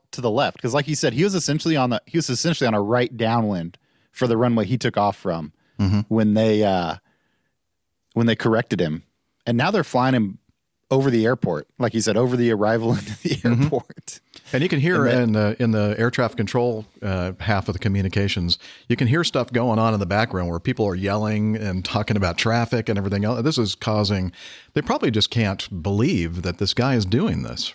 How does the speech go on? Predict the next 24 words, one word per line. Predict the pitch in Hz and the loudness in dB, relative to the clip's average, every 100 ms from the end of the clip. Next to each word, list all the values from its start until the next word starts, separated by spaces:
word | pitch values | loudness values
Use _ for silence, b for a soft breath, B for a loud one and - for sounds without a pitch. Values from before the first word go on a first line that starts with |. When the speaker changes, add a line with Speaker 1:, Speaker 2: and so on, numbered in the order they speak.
| 104 | -4
Speaker 2:
right? | 101 156 95 | -4 -4 -6
And | 95 | -2
they | |
didn't | 110 107 | 0 2
Speaker 1:
Yeah. | 92 | 2
Speaker 2:
know | |
what | 101 151 | 0 0
to | 90 | -2
tell | 92 71 | -2 -2
him. | |
Speaker 1:
They're, | 67 135 - _ _ _ _ | -2 -2 -6 _ _ _ _
they're | 135 | 0
in | 151 | 2
the | 139 | 2
area | 127 123 120 107 | 2 2 2 2
where | 104 98 117 | 2 0 2
A | 113 | 0
G | 104 107 | 2 0
and | 107 | 2
R | 95 95 | 0 0
H | 90 - | -2 -6
are, | 92 - | -10 -8
always | 98 95 85 | -6 -4 -2
say, | - 92 85 78 | -2 -2 -6 -10